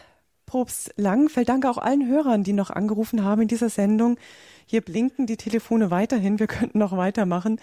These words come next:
Die Zeit rennt uns allerdings davon. Ja,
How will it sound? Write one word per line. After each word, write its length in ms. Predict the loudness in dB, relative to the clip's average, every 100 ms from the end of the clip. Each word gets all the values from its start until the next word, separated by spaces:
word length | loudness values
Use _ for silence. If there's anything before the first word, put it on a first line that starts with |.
| -10 -20 -20 _
Die 80 | -14
Zeit 360 | -6 -2 -2 0
rennt 180 | 0
uns 120 | 0 0
allerdings 460 | 0 2 0 -2
davon. 720 | -4 -4 -6 -2 0 2 2 0 -12 -20 _ _ _ 0
Ja, 260 | 0 0